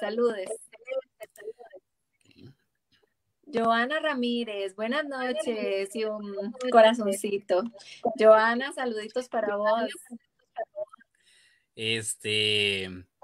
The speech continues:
Speaker 2: Marta, ahí igual, igual, los, todos los que usted ya sabe cuáles son, ¿verdad? <laughs> Y una vez los saluda a usted.
Speaker 1: Se los saluda también, Carlos Celedón, saludos,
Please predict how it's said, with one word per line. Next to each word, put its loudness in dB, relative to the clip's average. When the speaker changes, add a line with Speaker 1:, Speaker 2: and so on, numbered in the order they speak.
Speaker 2:
Marta, 0
ahí 6
igual, 2
igual, 0
los, -12
todos 0
los -4
que -10
usted -6
ya -6
sabe 4
cuáles 0
son, -2
¿verdad? 2
<laughs> -8
Y 2
una 4
vez 4
los -2
saluda 2
a 0
usted. -2
Speaker 1:
Se 4
los 2
saluda 4
también, -8
Carlos -2
Celedón, -4
saludos, -2